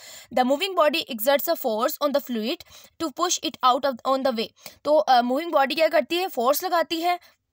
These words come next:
फ्लूइड पे ताकि वो उसमें से निकल जाए, ठीक है, to push it out of the way, यानी इसको अपने रास्ते से हटा दे, ठीक है। उसके, उसके ऊपर, अ, फोर्स लगा रही होती है, the moving body, जो बॉडी मूव कर रही होती है, exerts a force, फोर्स लगाती है फ्लूइड पे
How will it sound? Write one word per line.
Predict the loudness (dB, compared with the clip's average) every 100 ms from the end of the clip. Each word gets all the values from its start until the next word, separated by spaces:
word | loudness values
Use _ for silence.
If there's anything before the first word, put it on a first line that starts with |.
| _
फ्लूइड | -8 -6 -6
पे | -2 -4 -4 -2
ताकि | -2 -2 -4
वो | -2 -2
उसमें | -4 -8 -8
से | -6 -6
निकल | -4 -2 -2
जाए, | -2
ठीक | -4 -4
है, | -4 _ -20 -20 _ -20 _ _ _ -4
to | -2 0
push | 0 0 -2 -4
it | -4 -4 0
out | 2 2 2
of | 0
the | 0
way, | -6 -4
यानी | -6
इसको | -6 -4
अपने | -4 -2
रास्ते | -2 -2 -6
से | -6
हटा | -6 -6 0 0
दे, | 0 -8 -18 _ -10
ठीक | -2
है। | -2 -2
उसके, | -6 -6
उसके | -6 -6 -4
ऊपर, | -2 -4 -4 0
अ, | 0
फोर्स | 0 -2 -2
लगा | -2 -2
रही | -2
होती | -4
है, | -6
the | -6 -8 -6 -4
moving | -4 0
body, | 2 2 0
जो | -4
बॉडी | -2 -2
मूव | -4 -6 -8
कर | -8 -6
रही |
होती | -6 -8
है, | -8
exerts | -8 -4 -2 -2
a | -6
force, | -6 -8 -8
फोर्स | -6 -6 -2
लगाती | -2 -2 -2
है |
फ्लूइड | -6 -8 -10
पे | -6 -6